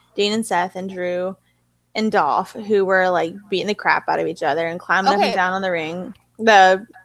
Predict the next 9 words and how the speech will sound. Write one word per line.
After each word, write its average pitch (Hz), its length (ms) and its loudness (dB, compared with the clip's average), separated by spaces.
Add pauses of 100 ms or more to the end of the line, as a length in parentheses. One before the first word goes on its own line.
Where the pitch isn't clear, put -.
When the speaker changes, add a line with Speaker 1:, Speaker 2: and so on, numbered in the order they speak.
(580)
Speaker 1:
cage, 180 480 -2 (2500)
and 226 160 4
fighting 202 300 6
on 226 80 0
top 202 260 0
of 202 60 -2
the 214 80 0
cell, 165 540 -2
and - 520 -12